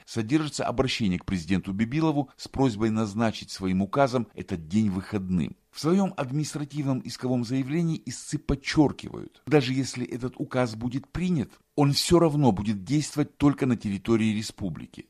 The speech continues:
но не России. А это значит, что югостинские избиратели, проживающие на территории Северной Осетии, не смогут реализовать свои избирательные права, поскольку, цитирую сокращениями,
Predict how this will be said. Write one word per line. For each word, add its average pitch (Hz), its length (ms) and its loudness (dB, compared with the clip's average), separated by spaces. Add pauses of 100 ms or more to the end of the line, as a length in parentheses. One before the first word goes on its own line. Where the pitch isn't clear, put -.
но 107 100 2
не 104 160 4
России. 98 540 -2 (120)
А 123 140 2
это 123 200 0
значит, 139 540 0
что - 200 0
югостинские 120 720 2
избиратели, 120 500 0
проживающие 101 680 -2
на 98 100 0
территории 95 400 -2
Северной 95 420 -2
Осетии, 156 500 -6
не 131 140 -2
смогут 117 460 0
реализовать 95 500 0
свои 101 200 -2
избирательные 95 600 0
права, 95 460 0 (100)
поскольку, 127 800 -2
цитирую 101 480 -4
сокращениями, 80 1040 -6